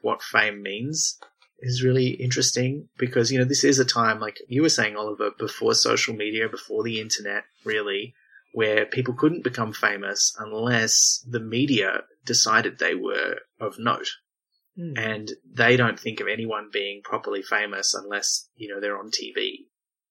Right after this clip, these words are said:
Speaker 1: Whereas now we don't really care if anyone's on T V. It's like you can be famous if your tweet gets retweeted a million times, you know. So it's, it's a very different idea of what fame means.
Speaker 2: Yeah. I like the fact that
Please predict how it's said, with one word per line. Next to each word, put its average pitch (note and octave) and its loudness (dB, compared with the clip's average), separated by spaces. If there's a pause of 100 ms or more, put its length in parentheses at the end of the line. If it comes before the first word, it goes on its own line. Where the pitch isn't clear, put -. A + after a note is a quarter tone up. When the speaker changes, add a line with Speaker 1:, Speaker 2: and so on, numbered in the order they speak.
(220)
Speaker 1:
Whereas G2 -2
now A2 4
we G#2 0
don't G2+ -2
really G2 -8
care G#2 -2
if - -10
anyone's G#2+ -10 (140)
on - -14
T - -8
V. G2+ -2
It's - -8
like - -12
you A2+ -14
can A2 -14
be G#2+ -10
famous G2+ -2
if - -16
your - -10
tweet - -6
gets - -2
retweeted - -8
a - -12
million G#2 -10
times, - -8
you - -8
know. G#2 -8
So - -2
it's, - 0 (380)
it's - -8
a - -12
very A2 4
different A2 0 (240)
idea G#2+ -2
of G2+ -2
what - -12
fame G#2 -4
means. G2+ -6 (300)
Speaker 2:
Yeah. E3+ -2 (260)
I - 4
like G#3+ 4
the B3 0
fact D#3+ 2
that B2+ 4